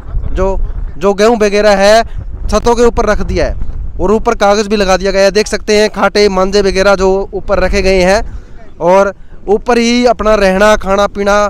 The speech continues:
लोग छतों पे कर रहे हैं। जो लोग कहीं जा सकते थे वो रेस्क्यू होकर जा चुके हैं, लेकिन जो है काफ़ी लोग आज भी ग-, जो है अपने घरों को छोड़ने को तैयार नहीं। ये देख सकते हैं घरों के अंदर पानी चला गया है। तो साथियों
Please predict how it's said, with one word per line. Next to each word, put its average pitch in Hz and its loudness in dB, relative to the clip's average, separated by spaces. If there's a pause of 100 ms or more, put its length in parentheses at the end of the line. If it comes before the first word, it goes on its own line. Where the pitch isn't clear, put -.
(360)
लोग 185 -2
छतों 202 -6
पे 202 -6
कर 185 -4
रहे 190 -2
हैं। - -4
जो 175 -6
लोग 208 -6
कहीं 185 -8
जा 190 -2
सकते 208 -10
थे 220 -6
वो 214 -6
रेस्क्यू 190 -6
होकर 175 -6
जा 160 -2
चुके 175 -10
हैं, 185 -4
लेकिन 180 -8 (440)
जो 147 -10
है 165 -2 (220)
काफ़ी 202 -4
लोग 196 -4 (100)
आज 190 -2
भी 175 -12
ग-, 175 -8
जो 156 -6
है 165 -4
अपने 170 -8
घरों 147 -6
को 165 -6
छोड़ने 156 -4
को 165 -2
तैयार 160 0
नहीं। 180 -4
ये 220 0
देख 214 0
सकते 208 -4
हैं 202 -2
घरों 180 2
के 202 -2
अंदर 202 -2
पानी 180 0
चला 156 -6
गया 131 -6
है। - -14
तो 160 -4
साथियों 208 2